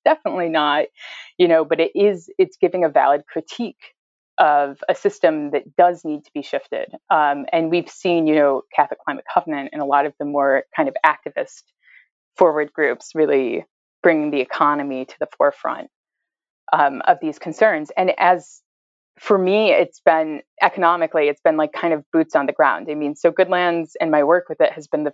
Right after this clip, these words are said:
first time a social enterprise, um, has ever been recognized with a pretty prestigious Ash-, Ashoka Fellowship that's Catholic, um, in the United States. This has never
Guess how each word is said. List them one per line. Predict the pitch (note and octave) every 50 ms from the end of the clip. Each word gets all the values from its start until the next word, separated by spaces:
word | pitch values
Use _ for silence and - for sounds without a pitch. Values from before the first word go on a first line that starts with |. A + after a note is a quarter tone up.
| _
first | - D#3+ D#3 D#3 - - - - - -
time | - D#3 D#3 D3+ D3+ D3
a | D3 -
social | - - E3+ D#3+ - C#3+ - -
enterprise, | D#3 D3+ D#3 D3 - C#3 C3 C3+ C3+ D3 - - - - _ _ -
um, | E3 C#3 C3 C3+ C3+ C#3+ -
has | - F3 -
ever | D#3+ D3+ E3
been | D#3+ D#3+ D#3 D3
recognized | C#3+ C#3 C3+ - D#3 C#3 A#2+ A#2+ C3+ -
with | - D3+ - D3
a | C#3+ - - _ _ _ _ _ -
pretty | - - F3 F3
prestigious | E3+ - E3 D3+ - - - D3+ C#3 C#3+ C3+ C3+ - -
Ash-, | D3+ - - - _ -
Ashoka | - - - F#3 G3 F#3+ - -
Fellowship | - - - - - - - - - - _ _
that's | - - _ _
Catholic, | - F#3 A#3+ - - - _ _ _ _ _ _ _ _ - - - - _ _ _ -
um, | D#3+ D3+ C#3+ C#3
in | - - D3+
the | D3+
United | D3+ D3 B2+ C3+ B2+ -
States. | - - - - -
This | E3+ -
has | - F#3+
never | F3 D#3+ D3+ D3+ D#3 D#3 C#3+ C#3 C#3 C3+ -